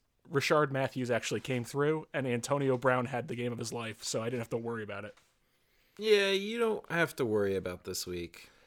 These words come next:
Speaker 1: I was very worried. I had three players going on a Thursday night game, and two of them were, like, the seconds on, on Tennessee. That, I did not feel confident in, in that at all, 'cause Matthews has been mediocre at best.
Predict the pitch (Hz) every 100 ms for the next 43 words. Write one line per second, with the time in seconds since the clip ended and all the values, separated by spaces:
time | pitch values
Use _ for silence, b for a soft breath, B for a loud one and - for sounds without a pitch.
0 | b b _ - 160 220 247 120 170 233
1 | 165 127 123 120 160 202 - - 190 -
2 | 185 202 117 139 143 131 113 - 151 139
3 | 143 135 131 127 139 98 92 107 _ 123
4 | 113 - 156 160 143 135 123 127 120 113
5 | - 120 - 135 - 120 113 110 110 107
6 | - 98 - 110 95 - 120 - _ b
7 | b b b b b 131 156 - - 147
8 | 156 139 131 - 147 127 143 131 117 107
9 | 110 110 117 _ - 123 113 110 95 107
10 | 107 101 _ _ _ _ _ _ _ _
11 | _ _ _ _ - 127 123 151 147 139
12 | 127 120 117 117 110 110 - 139 127 113
13 | 113 104 101 95 - 101 95 - -